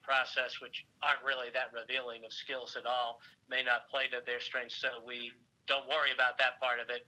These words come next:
We, uh, we wanna understand how well they can do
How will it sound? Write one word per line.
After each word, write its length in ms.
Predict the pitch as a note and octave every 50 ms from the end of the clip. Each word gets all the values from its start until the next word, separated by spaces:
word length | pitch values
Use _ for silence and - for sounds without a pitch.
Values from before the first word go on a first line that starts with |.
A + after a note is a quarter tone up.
| _ _
We, 280 | B2+ B2 B2 A#2+ A#2 - - - - - - - -
uh, 480 | - B2+ B2 B2+ B2 A#2+ A#2+ A#2+ B2 -
we 100 | C3+ C3+
wanna 360 | B2+ B2 B2+ C3+ C3+ C3 B2+ B2 B2
understand 640 | C#3+ C3+ C3 C3 B2+ - - - C3+ B2+ B2 B2 A#2+ - _ _ _ _ _ _ _ _
how 420 | - - C#3 C#3+ D3 D3 D3+ D3 C#3 C3+
well 340 | C#3 C#3 C#3 C#3 C#3 C3+ C3+
they 280 | C3 C3 C3 C3+ C3+ -
can 400 | - - C3 B2 B2 A#2+ A#2+ A#2 _ -
do 240 | - C#3 C#3+ C#3